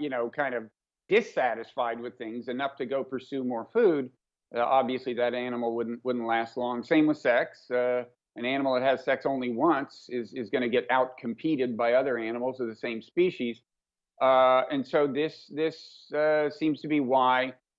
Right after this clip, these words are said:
we're, we're on what psychologists call the hedonic treadmill. We keep seeking more because the gratification we get never lasts, and we tend to suffer from the illusion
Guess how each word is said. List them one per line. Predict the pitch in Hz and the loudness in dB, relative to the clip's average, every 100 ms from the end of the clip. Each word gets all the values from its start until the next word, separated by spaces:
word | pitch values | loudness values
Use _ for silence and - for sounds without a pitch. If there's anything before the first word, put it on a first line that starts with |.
| _ | _
we're, | 131 139 131 123 | 0 2 2 0
we're | 147 139 | 0 2
on | 143 147 | 4 2
what | 143 135 | 0 0
psychologists | 139 135 156 147 127 - | -2 2 2 2 -2 0
call | 151 | 0
the | 139 | 0
hedonic | - 156 127 151 151 139 - | -4 -4 0 0 0 -4 -8
treadmill. | - 147 139 113 95 87 | -4 0 0 -2 -8 -8
We | 113 | -8
keep | 117 170 - | -8 -10 -10
seeking | - - 160 - 135 123 | -14 -10 -8 -2 0 2
more | 123 190 175 135 127 | 4 4 6 4 2
because | 127 143 131 | 0 -2 -4
the | 113 123 | -2 0
gratification | 139 139 131 117 - 175 180 147 123 117 - _ _ - | 6 6 4 -2 0 0 0 -2 -4 -6 -10 _ _ -6
we | 120 | -2
get | 110 127 127 135 | 4 4 4 0
never | 131 120 | 0 2
lasts, | 131 190 165 143 131 - _ _ _ - | 2 2 4 2 -2 -8 _ _ _ -8
and | 254 285 202 147 135 127 - | -2 0 2 0 -2 -6 -8
we | 185 170 - - | -8 -8 -12 -8
tend | 262 269 | -4 -2
to | - | -4
suffer | 180 208 208 175 | -2 0 0 -2
from | - 160 | -6 -4
the | 143 | -2
illusion | 135 147 202 170 139 123 | 2 4 4 2 0 -4